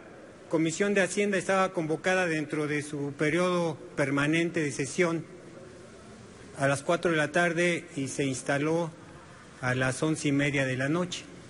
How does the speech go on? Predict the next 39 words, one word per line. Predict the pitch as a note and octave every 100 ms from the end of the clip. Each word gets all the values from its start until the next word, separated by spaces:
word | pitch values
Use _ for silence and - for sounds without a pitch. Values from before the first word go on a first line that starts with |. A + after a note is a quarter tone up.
| - - - - - - - - - -
Entonces | - B2+
fue | D3+
una | D3+ D3+
falta | D#3+ D3+
de | D#3
respeto | C3+ C#3 - D#3 E3
para | C#3+ B2+
los | C3
integrantes | C#3 C3+ C#3+ D#3 D3+ D3+
de |
la | E3 F3
mesa. | F3 E3+ F3
Yo | E3
les | E3+ D3 -
pediría | D3 C#3 D#3
que | D3+
tuvieran | D3+ D3+ D#3
un | D3+
poco | E3 E3
de | C#3+
tolerancia | C3+ C3+ D3+ D#3 D#3+ E3 D3+ C#3 - - - - -
con | C3+ C3+
el | C#3
tiempo | D#3+ D3+ E3 D#3
que | C#3
se | B2+ B2+
nos | B2 -
está | - D3+ D3+ C#3 - -
otorgando. | C3 C3 C3+ C3+ B2 A2+ - - - - - - -
De | D#3
acuerdo | D#3+ G#3+ A3+
al | G#3+
artículo | G3 A3+ A3 A3 G3+
ciento | G3+ G#3 G#3+ G3+
diez, | G3+ G3+
fracción | F#3+ E3 - G3 F#3+
primera, | F3+ F3+ F#3 G3+ A3+ - - - - - - - - - - -
las | D3+
mociones | E3 D#3 G3+ G3+ G#3 G3+ G3+ -